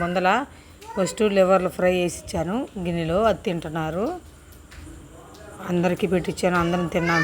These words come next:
ఫ్రెండ్స్. చికెన్ సూపర్గా ఉంది. సాయంత్రం మూడింటప్పుడు తాటికాయలు మాకు తెలిసిన వాళ్ళే, ఇంకా తాటికాయలు ఐదు గెలలు ఇచ్చారు.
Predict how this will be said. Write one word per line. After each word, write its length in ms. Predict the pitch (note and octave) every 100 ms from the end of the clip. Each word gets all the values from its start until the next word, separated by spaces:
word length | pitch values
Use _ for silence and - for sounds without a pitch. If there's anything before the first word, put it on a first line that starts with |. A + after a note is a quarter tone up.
| G3
ఫ్రెండ్స్. 300 | E3 G3+ - -
చికెన్ 320 | - G3 F#3 F#3
సూపర్గా 380 | F#3 E3 F3 E3 D#3+
ఉంది. 220 | D#3+ D#3 A3 E4 - - - - - - - - -
సాయంత్రం 440 | - F#3+ G3 F#3+ G3
మూడింటప్పుడు 600 | F#3 F3+ F3+ G3 F#3 F3+ G#3+ A3
తాటికాయలు 580 | F#3 F3+ F#3 E3+ D#3+ F#3+ G3
మాకు 180 | F3 D3+
తెలిసిన 280 | F3+ E3+ F#3 F3
వాళ్ళే, 260 | D#3 E3 B3+ F4+ - - - - - G#3
ఇంకా 120 | F3 F#3+
తాటికాయలు 560 | F#3 D#3 F#3+ F#3 F#3+ A3+ G3 F3 E3+
ఐదు 140 | E3+ D#3+
గెలలు 260 | F3+ F3+ F#3+
ఇచ్చారు. 380 | F3 - E3+ E3+